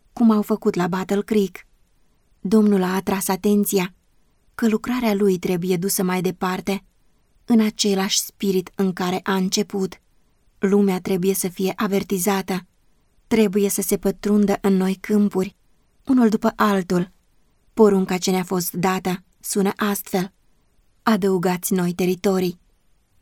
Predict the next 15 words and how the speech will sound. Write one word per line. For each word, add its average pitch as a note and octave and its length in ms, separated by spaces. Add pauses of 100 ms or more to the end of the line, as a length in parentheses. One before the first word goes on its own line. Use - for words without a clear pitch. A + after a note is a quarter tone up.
(320)
Adăugați G3 800 (160)
noi A3 340
teritorii. G3 720 (600)
N-ar A#3+ 300
trebui G3+ 300
oare F#3+ 260
ca F#3+ 180
noi, G3 380 (600)
ca - 140
popor, G#3+ 520 (600)
prin A#3 280
aranjamentele G#3+ 840
noastre G3+ 440
de F#3+ 100
afaceri, F#3 640